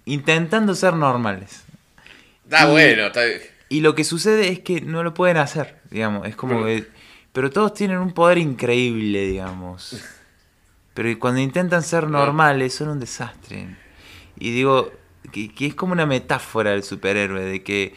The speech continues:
Speaker 1: si
Speaker 2: Es
Speaker 1: todos,
Speaker 2: verdad,
Speaker 1: si
Speaker 2: sí.
Speaker 1: todos intentamos ser normales, ninguno de nosotros encontraría lo que realmente sabe
Speaker 2: Sí.
Speaker 1: hacer. O sea, lo que lo hace un superhéroe.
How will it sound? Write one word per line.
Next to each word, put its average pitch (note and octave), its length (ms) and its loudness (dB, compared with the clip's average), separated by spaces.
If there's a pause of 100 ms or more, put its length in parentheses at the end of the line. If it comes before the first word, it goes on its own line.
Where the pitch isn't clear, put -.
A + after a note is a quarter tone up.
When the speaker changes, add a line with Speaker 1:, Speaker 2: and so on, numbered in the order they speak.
(140)
Speaker 1:
si - 200 -6
Speaker 2:
Es C#3+ 80 4
Speaker 1:
todos, G3 160 8
Speaker 2:
verdad, D3 440 2
Speaker 1:
si D3+ 140 -4
Speaker 2:
sí. F#3 160 -4
Speaker 1:
todos A#3 260 8
intentamos E3 640 0
ser F3+ 160 2
normales, F3+ 800 2 (800)
ninguno E3 560 0
de E3 80 2
nosotros E3+ 540 0
encontraría C3 1040 -2 (540)
lo A2+ 220 -6
que B2 280 0
realmente E3+ 640 -4
sabe E3 260 -2 (120)
Speaker 2:
Sí. C3+ 100 -6
Speaker 1:
hacer. E3+ 400 -2
O - 60 -16
sea, C#3 140 0
lo A#2+ 140 0
que A#2 80 0
lo B2+ 120 4
hace F3 200 2
un D#3+ 100 -2
superhéroe. B2+ 600 4